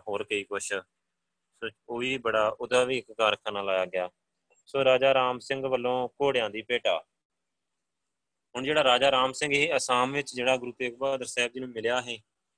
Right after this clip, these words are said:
ਸੋ ਜਦੋਂ ਉਹ ਦਿੱਲੀ ਪਹੁੰਚਾ ਤੇ ਗੁਰੂ ਪਾਤਸ਼ਾਹ ਦੀ ਸ਼ਹੀਦੀ ਬਾਰੇ ਜਾਣ ਕੇ ਉਹਨੂੰ ਬੜਾ ਦੁੱਖ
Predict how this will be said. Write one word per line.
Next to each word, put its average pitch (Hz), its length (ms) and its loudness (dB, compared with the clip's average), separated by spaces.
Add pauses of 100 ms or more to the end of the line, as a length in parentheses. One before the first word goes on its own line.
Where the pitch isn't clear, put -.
(360)
ਸੋ 139 180 0
ਜਦੋਂ 135 280 2
ਉਹ 147 60 2
ਦਿੱਲੀ 131 320 2
ਪਹੁੰਚਾ 139 480 4
ਤੇ 143 220 2
ਗੁਰੂ 123 180 -6
ਪਾਤਸ਼ਾਹ 127 480 2
ਦੀ 135 80 -4
ਸ਼ਹੀਦੀ 123 340 -6
ਬਾਰੇ 120 200 0
ਜਾਣ 113 280 0
ਕੇ 123 100 -6
ਉਹਨੂੰ 123 120 -4
ਬੜਾ 107 200 4
ਦੁੱਖ 101 240 -4